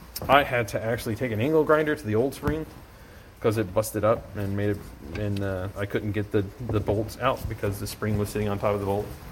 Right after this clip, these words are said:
So I was sitting there trying to, like, pull the spring off, off of the, away out of the way of the bolt, and realized that that's, A, super dangerous, and B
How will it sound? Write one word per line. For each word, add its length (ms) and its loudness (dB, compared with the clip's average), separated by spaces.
So 100 6
I 40 10
was 100 4
sitting 220 0
there 100 2
trying 280 2
to, 60 4
like, 280 2
pull 220 0
the 120 0
spring 360 -4
off, 440 0
off 240 2
of 100 2
the, 240 0
away 260 4
out 120 2
of 60 0
the 60 2
way 140 0
of 80 -2
the 40 -2
bolt, 340 0
and 140 -4
realized 420 -2
that 140 -6
that's, 340 -6
A, 180 -2
super 240 -4
dangerous, 400 0
and 120 -4
B 240 0